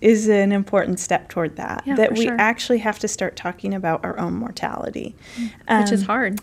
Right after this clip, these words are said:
Speaker 1: it is hard, right?
Speaker 2: Mm-hmm.
Speaker 1: And it's, um, I, the, as I said, you know, when we first started talking, this whole subject of death is taboo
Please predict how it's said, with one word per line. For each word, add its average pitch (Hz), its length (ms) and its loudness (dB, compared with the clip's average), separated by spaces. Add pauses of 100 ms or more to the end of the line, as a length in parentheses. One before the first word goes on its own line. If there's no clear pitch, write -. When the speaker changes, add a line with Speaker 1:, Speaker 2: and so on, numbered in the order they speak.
(140)
Speaker 1:
it 254 160 8
is 415 280 4
hard, - 600 0
right? 233 360 2 (120)
Speaker 2:
Mm-hmm. 262 360 2 (100)
Speaker 1:
And 269 140 8
it's, 285 240 2 (100)
um, 214 480 0 (320)
I, 254 460 2
the, 240 500 2 (180)
as 247 220 2
I 226 80 2
said, 202 460 -2 (100)
you 208 160 -2
know, 196 80 0
when 196 180 -2
we 190 80 -2
first 196 260 -4
started 175 340 -4
talking, 202 600 -6 (120)
this 233 180 0
whole - 540 -4
subject - 960 -4
of 185 200 -4
death - 500 -6 (240)
is 190 640 -2 (400)
taboo 185 560 -2